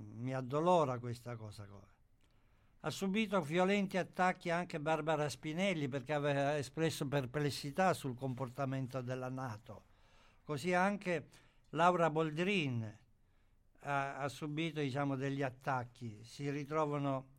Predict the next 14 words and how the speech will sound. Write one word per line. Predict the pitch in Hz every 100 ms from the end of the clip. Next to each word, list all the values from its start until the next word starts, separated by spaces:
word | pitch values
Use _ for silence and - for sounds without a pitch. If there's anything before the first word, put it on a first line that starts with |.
| -
in, | 143 139 131 131 123 - _ - - _ _ _ _ - -
in | 180 131 135 123
rete. | 123 113 - 104 98 - _ _ _ _ _ _ _ _ _ _ _ _
Dalla | - 180 196
televisione | 196 202 190 185 160 185 151
è | 151
scomparso | - 170 151 143 143 127 135 156
il | 139
cronista | - 170 180 190 - 156
principale | 131 156 175 170 - 151 147 135 120 120 117 120 - - _ _ _ _ -
da, | 131 160
di | 139 135
Mosca, | 147 131 123 - - 139 143
Mark | 143 156 165 156 - 160